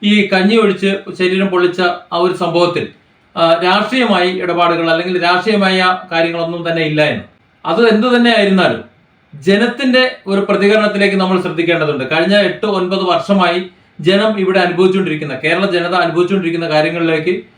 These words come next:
ശ്രദ്ധിക്കേണ്ടതുണ്ട്. ഒന്ന് ആലോചിച്ച് നോക്കൂ, വർഷങ്ങൾക്ക് മുമ്പ് കടവും ലോണും എടുത്ത് നമ്മൾ ഉണ്ടാക്കിയ വീട്,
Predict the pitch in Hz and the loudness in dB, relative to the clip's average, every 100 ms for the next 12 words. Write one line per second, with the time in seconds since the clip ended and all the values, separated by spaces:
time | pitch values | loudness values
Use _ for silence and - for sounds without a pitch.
0 | _ _ - 202 202 233 233 202 147 101 | _ _ -4 -2 0 0 2 0 -2 -6
1 | - _ _ _ - 185 196 202 196 214 | -14 _ _ _ -6 0 2 2 0 0
2 | 196 185 185 - _ - 190 196 240 240 | 0 -2 -6 -12 _ -4 0 0 2 2
3 | 226 233 196 190 175 - - _ _ _ | 2 2 4 4 2 -2 -8 _ _ _
4 | - 185 208 220 220 180 175 196 220 214 | 0 2 4 2 0 2 2 4 4 2
5 | 180 190 175 180 170 165 160 156 147 147 | 0 -2 -2 -2 -2 -2 0 0 0 0
6 | 117 | -2